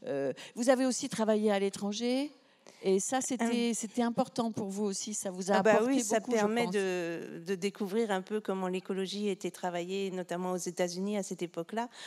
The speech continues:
Speaker 2: où ils avaient quand même une, une culture en écologie qui était bien plus développée que ce qu'on pouvait avoir en France. Donc on a appris énormément, oui, pendant notre séjour aux États-Unis.
Speaker 1: Hum. Alors, euh,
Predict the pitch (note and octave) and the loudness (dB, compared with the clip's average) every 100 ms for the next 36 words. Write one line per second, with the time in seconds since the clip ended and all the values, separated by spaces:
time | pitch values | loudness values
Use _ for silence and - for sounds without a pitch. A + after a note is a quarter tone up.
0 | - - G#3+ G#3 F3 F3+ G3 G3+ F3+ G3+ | -10 -2 0 2 0 0 -2 -2 0 0
1 | G3+ F#3 F3 F3 E3+ E3+ E3+ D#3+ - - | -2 -2 -2 -2 -4 -4 -4 -6 -10 -14
2 | F3 F#3+ - F#3 F3+ E3+ E3+ - B3+ G#3+ | -20 -20 -12 -8 -6 -6 -8 -4 -4 -2
3 | - C#4 A3+ G3+ G3+ G3 F#3+ A3 A#3 G3 | 0 0 2 2 0 0 0 -2 -4 -2
4 | G#3 F3 G#3 G#3 A#3 G3+ F#3+ F3+ F#3 A3+ | -2 0 0 -2 -4 -2 -2 -4 -4 -6
5 | A3 G3 F3+ - G#3 F#3 F#3+ F#3+ F#3 F#3+ | -6 -6 -6 -6 -8 -6 -6 -4 -4 -6
6 | E3+ - A3+ - - - F#3+ F#3 G3 F3 | -8 -8 -10 -10 -16 -8 -4 0 0 0
7 | E3+ - G#3 G#3 G3+ G3 G3 F#3+ G3+ G3 | -2 -4 -2 0 0 0 -2 -4 -4 -6
8 | F#3 F#3 F#3 F3 F3+ F3+ - F#3 F#3 F#3 | -8 -10 -10 -8 -8 -8 -8 -8 -8 -6
9 | F#3+ F#3+ F#3 F3+ F#3 F#3+ F#3+ - - D#3+ | -6 -8 -8 -8 -8 -10 -12 -14 -10 -10
10 | - - - - G#3 A#3 F#3+ G3 G3+ | -10 -16 -18 -2 4 6 6 6 6